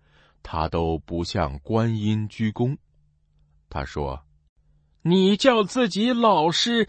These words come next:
Speaker 2: 和菩萨，但你想了办法来伤害我和我师父。”
Speaker 1: 观音只是笑笑，说：“哼，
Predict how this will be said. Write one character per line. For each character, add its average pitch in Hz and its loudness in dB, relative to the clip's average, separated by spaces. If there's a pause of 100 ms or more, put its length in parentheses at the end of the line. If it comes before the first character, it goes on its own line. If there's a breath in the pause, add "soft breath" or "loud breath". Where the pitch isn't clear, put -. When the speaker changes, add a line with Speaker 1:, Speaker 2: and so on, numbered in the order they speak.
(140 soft breath)
Speaker 2:
和 - 2
菩 196 2
萨， 220 0 (720)
但 196 8
你 202 4
想 156 0
了 190 2
办 214 6
法 151 2 (220)
来 196 4
伤 269 6
害 - 4
我 160 2 (120)
和 240 6
我 220 4
师 294 4
父。” 247 2 (840)
Speaker 1:
观 98 2
音 104 -2
只 78 -6
是 127 -8
笑 123 -4
笑， 71 -10 (360)
说 73 -8 (760)
：“哼， 196 0